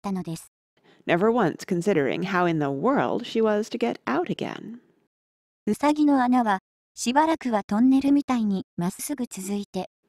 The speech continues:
Speaker 2: The rabbit hole went straight on like a tunnel for some way.
Speaker 1: それから、いきなり、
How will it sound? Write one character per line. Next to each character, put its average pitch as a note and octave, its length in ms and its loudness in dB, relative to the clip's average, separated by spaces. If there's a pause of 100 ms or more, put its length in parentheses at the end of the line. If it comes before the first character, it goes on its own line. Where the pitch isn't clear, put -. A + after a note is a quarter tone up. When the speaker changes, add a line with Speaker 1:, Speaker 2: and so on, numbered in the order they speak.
(1120)
Speaker 2:
The F#3 40 0
rabbit F#3+ 340 0
hole E3 200 0
went E3 220 -2
straight A#3+ 300 0
on E3 260 0
like F#3 180 -2
a - 20 -2
tunnel F3+ 340 0
for - 140 -6
some F#3+ 220 -2
way. F3 320 0 (400)
Speaker 1:
そ G3+ 160 -6
れ B3 100 -2
か A#3+ 200 -8
ら、 A3 140 -6 (340)
い G3 100 -4
き C#4 160 0
な C4 140 2
り、 A#3+ 160 -6